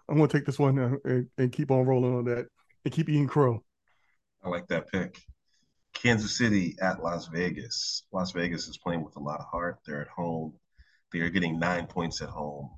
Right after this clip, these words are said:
Speaker 2: This is a dome team. Kansas City just lost Sunday night, Monday Night Football, one of the best games of the year that I think we've seen, to Philadelphia.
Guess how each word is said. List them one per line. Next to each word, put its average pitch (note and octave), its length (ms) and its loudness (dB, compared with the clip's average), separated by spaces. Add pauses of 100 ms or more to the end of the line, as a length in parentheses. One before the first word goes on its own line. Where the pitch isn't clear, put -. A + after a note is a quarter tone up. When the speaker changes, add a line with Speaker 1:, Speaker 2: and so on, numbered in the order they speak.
(120)
Speaker 2:
This F2 100 -16
is E2 200 -14
a - 140 -8
dome F2+ 220 2
team. F2+ 420 -2 (720)
Kansas - 280 0
City F2 140 0
just D#2+ 260 -8
lost - 640 -6
Sunday D#2+ 220 -6
night, D2 240 -8 (100)
Monday F2 240 -2
Night D#2 140 -6
Football, F2 560 -6
one D#2+ 120 -10
of D2+ 60 -10
the D2+ 60 -18
best - 300 -10
games D#2+ 260 -10
of D2 60 -18
the D2+ 60 -12
year D#2+ 220 -10
that D2+ 120 -16
I - 40 -20
think D#2+ 220 -12
we've D2 100 -16
seen, F2 440 -8 (640)
to - 100 -16
Philadelphia. F2 800 -2